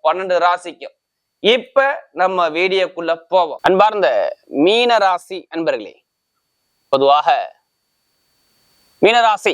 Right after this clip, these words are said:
காலபுருஷனுடைய பன்னிரெண்டாவது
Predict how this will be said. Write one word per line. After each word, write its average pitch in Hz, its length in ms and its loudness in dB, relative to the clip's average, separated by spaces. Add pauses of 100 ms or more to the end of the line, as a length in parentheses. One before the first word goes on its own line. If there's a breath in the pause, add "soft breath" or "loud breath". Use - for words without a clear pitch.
காலபுருஷனுடைய 151 600 -12 (2750)
பன்னிரெண்டாவது 202 500 2